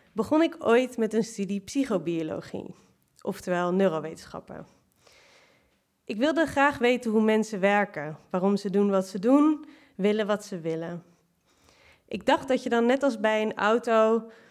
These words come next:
gewoon onder de kap moest kijken naar hoe de motor in elkaar stak.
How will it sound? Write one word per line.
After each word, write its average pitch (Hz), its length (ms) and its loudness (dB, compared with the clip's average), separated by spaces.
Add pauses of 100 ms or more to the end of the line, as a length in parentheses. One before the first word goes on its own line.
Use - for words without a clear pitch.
(220)
gewoon 247 400 4
onder 233 160 0
de 220 80 0
kap 277 260 0
moest 185 320 0
kijken 165 680 -4
naar 196 120 0
hoe 190 100 0
de 196 80 0
motor 202 380 0
in 175 100 -6
elkaar 170 360 -6
stak. - 580 -20